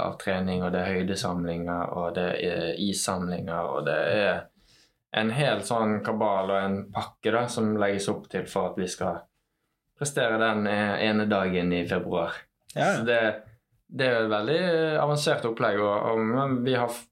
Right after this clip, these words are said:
Speaker 1: dyktige trenere i, eh, støtteapparatet vårt, og, og en veldig sånn, veldig ung og fremadstormende lag da, som er veldig seriøse og, og virkelig vil, eh, utvikle seg da.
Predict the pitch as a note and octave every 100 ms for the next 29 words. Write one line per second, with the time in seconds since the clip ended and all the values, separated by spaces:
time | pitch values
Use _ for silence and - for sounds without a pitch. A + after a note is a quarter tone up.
0 | - A2+ - A#2 - G2+ G#2+ G#2 G2 F#2+
1 | F#2 F#2+ F#2+ G2 G2 F#2 F2+ F2 F2+ -
2 | - G2 G#2 F2+ F2+ F2+ - - G2 F#2
3 | F#2 - _ _ _ _ _ - - G#2+
4 | F#2+ F2 F2+ F2+ G2 G2 F#2+ F#2+ F#2+ G2
5 | E2+ E2+ F2 _ _ _ _ _ _ _
6 | - F#2 F#2+ F#2+ F#2 A2+ G#2+ G2 F2+ F#2
7 | - G2+ F#2 G2 - F#2 F2+ F#2 F#2+ F2
8 | F#2+ G2 - _ - G#2 G2+ G2 F2+ F#2
9 | F#2+ F#2 G2 F#2+ F#2+ F#2+ - F2 F2 F2+
10 | - _ _ _ _ - F#2 F2+ F#2 F#2+
11 | G2 - - G#2 F#2+ G2+ F#2 F2 F2 -
12 | - - G#2+ - - - - G#2+